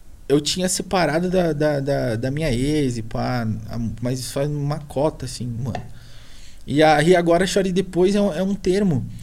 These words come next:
que basicamente significa, assim, tipo, que você não pode demonstrar fraqueza em, em, co-, em meio a, a pessoas, ou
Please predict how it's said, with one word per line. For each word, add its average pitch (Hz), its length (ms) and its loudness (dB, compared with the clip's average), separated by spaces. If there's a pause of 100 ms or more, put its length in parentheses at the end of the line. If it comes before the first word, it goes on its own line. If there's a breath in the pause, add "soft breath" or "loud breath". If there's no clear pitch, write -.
(400 loud breath)
que - 100 -14
basicamente 143 580 0
significa, 170 480 -2
assim, 165 320 -2
tipo, 143 220 -8
que - 80 -8
você 156 200 -4
não 156 180 -2
pode 160 340 2
demonstrar 135 840 0
fraqueza 135 760 -2
em, 131 300 -4
em, 123 240 -6 (120)
co-, - 260 -6 (240)
em 135 100 -2
meio 147 220 0
a, 143 80 2
a 127 140 -4
pessoas, 135 680 0
ou 117 220 -4